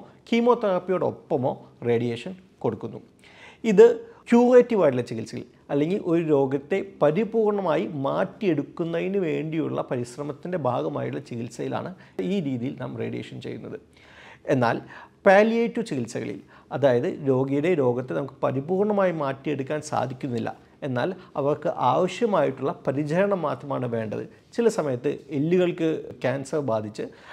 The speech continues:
ഏഹ്, മെറ്റസ്റ്റാസിസ്, ഏഹ്, ബാധി-, ബാധിച്ചതിന് ശേഷം വളരെയധികം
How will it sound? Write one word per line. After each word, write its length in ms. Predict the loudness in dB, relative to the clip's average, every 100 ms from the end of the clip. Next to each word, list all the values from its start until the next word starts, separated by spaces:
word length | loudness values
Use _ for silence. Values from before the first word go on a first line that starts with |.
| -4
ഏഹ്, 120 | 0 2
മെറ്റസ്റ്റാസിസ്, 640 | 2 0 -2 -4 -4 -8 -8 -4
ഏഹ്, 140 | -4 -2
ബാധി-, 320 | -2 -2 -4 -4
ബാധിച്ചതിന് 480 | -4 -4 -6 -6 -6
ശേഷം 240 | -8 -8 -10 -12 -12 0
വളരെയധികം 540 | 2 4 2 0 0